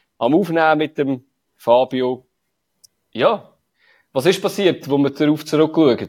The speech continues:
Wir schauen darauf zurück, wie sich die drei Teams, die europäisch gespielt, Champions League oder Conference League, und schauen auch zurück auf die zweite Runde von der Super League.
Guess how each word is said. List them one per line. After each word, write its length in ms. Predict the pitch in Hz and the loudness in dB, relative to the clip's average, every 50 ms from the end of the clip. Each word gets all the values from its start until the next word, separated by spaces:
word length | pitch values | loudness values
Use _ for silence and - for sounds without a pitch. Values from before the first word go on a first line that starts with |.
| - - | -10 -4
Wir 180 | 117 120 127 123 | -2 0 2 2
schauen 340 | 127 135 139 135 131 131 123 | 2 2 2 2 0 -2 -4
darauf 280 | - 120 127 113 - - | -6 -6 -6 -8 -8 -8
zurück, 520 | - 127 127 131 131 131 - - - _ _ | -4 -2 0 0 -2 -4 -10 -16 -16 _ _
wie 240 | - 110 104 120 123 120 | -14 -6 -2 -2 -2 0
sich 320 | - 120 107 - - - | -2 -4 -4 -4 -8 -10
die 480 | - 117 110 107 104 101 101 101 101 101 | -6 -2 0 0 2 2 0 0 -2 -2
drei 260 | - 127 135 175 202 202 | -2 0 0 0 0 -2
Teams, 500 | - - 143 147 151 170 180 160 - - | -2 0 0 2 2 0 -2 -6 -8 -6
die 60 | 120 | -4
europäisch 600 | 117 - 120 123 117 113 - 123 127 127 123 120 | -4 -2 -2 -2 -4 -2 0 2 2 2 2 -2
gespielt, 180 | - - - _ _ _ _ _ _ | -6 -12 -14 _ _ _ _ _ _
Champions 540 | - - 117 135 139 - 139 139 135 131 - | -2 0 0 0 -2 -4 -6 -6 -6 -6 -8
League 340 | 127 131 135 135 131 - _ | -6 -6 -6 -6 -8 -10 _
oder 260 | - 131 127 127 127 - | 0 0 0 0 -2 -8
Conference 640 | - - 110 120 135 135 151 143 143 131 - - | -8 -6 -6 -6 -6 -6 -6 -6 -6 -6 -8 -6
League, 280 | 135 135 139 131 - - | -4 -4 -4 -4 -6 -8
und 240 | - 135 139 139 117 | -6 -4 -4 -4 -2
schauen 340 | 120 123 127 123 123 110 - | -2 -4 -4 -4 -4 -2 0
auch 200 | 117 110 110 110 | 0 0 0 -2
zurück 420 | - - 110 120 127 123 - - - | -6 -8 -6 -6 -8 -8 -12 -14 -10
auf 300 | 107 123 117 - - - _ - | -8 -8 -8 -10 -14 -18 _ -10
die 380 | 107 104 104 104 101 101 101 98 - _ _ _ _ _ | -6 -4 -2 0 0 0 -2 -4 -8 _ _ _ _ _
zweite 500 | - - - 107 107 110 107 - 113 110 | -20 -6 0 2 2 2 0 -2 -6 -6
Runde 280 | 110 113 117 107 113 104 | -6 -6 -8 -10 -12 -14
von 100 | - 104 | -14 -16
der 80 | 110 - | -10 -8
Super 280 | - 135 135 - 165 | -6 -6 -6 -6 -2
League. 400 | 156 151 160 190 196 - - _ | 0 2 2 2 0 -4 -14 _